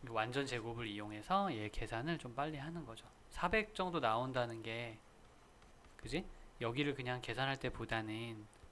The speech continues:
훨씬 쉬운 거죠. 근데 이제 이게 눈썰미가 있어야 해요. 보는 눈이라고 하죠?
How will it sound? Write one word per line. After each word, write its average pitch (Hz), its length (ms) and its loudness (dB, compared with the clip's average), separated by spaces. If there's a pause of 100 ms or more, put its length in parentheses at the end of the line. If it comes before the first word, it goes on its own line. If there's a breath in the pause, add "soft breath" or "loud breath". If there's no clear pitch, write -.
(120)
훨씬 165 200 -2
쉬운 139 300 -4
거죠. 123 220 -10 (960 loud breath)
근데 - 140 -2
이제 147 120 2
이게 143 160 2
눈썰미가 196 640 4
있어야 120 360 4
해요. 110 460 -4 (120)
보는 151 400 2
눈이라고 117 520 0
하죠? 120 400 2